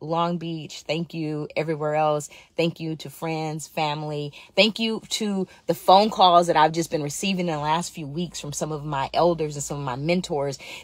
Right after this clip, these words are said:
that have been just dropping words of encouragement. I hear you and I appreciate you hearing me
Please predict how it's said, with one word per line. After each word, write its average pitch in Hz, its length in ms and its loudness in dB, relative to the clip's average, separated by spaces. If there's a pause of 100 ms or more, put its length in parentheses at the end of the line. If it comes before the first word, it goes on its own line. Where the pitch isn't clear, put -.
that 175 60 6
have 156 100 -2
been 156 100 -2
just 139 220 -8
dropping 151 560 0
words 160 320 0
of 143 80 -8
encouragement. 147 800 0
I 123 140 -6
hear 190 360 -6
you 170 300 -4
and 147 100 -4
I 131 80 -2
appreciate 165 540 -6
you 139 140 -10
hearing 165 460 -4
me 165 360 -2